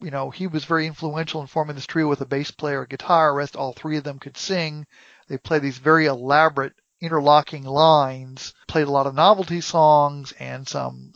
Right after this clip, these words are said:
uh, vocal numbers and whatever. And really, he didn't sing at all until the story went, a crowd, somebody in the crowd, you know, asked him to do it. And then he started developing this ability. And so the trio goes on for quite a while, and he's a fine pianist. And he also,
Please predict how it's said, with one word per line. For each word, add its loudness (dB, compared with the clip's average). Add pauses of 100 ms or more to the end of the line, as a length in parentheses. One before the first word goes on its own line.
uh, -10 (100)
vocal 4
numbers 2
and -8
whatever. 0
And -6
really, 6
he -6
didn't -6
sing -4
at 2
all 8
until 2 (240)
the -10
story 2
went, -2
a -8
crowd, 2
somebody -2
in 0
the 0
crowd, 4
you -12
know, -8
asked 0
him -16
to -10
do 4
it. -6 (420)
And -8
then 0
he -6
started 2
developing 2
this -6
ability. 4 (340)
And -8
so -4
the -2
trio 4
goes 8
on 4
for 0
quite 4
a 8
while, 4
and -6
he's -4
a 0
fine 2
pianist. -6
And -8
he -2
also, 4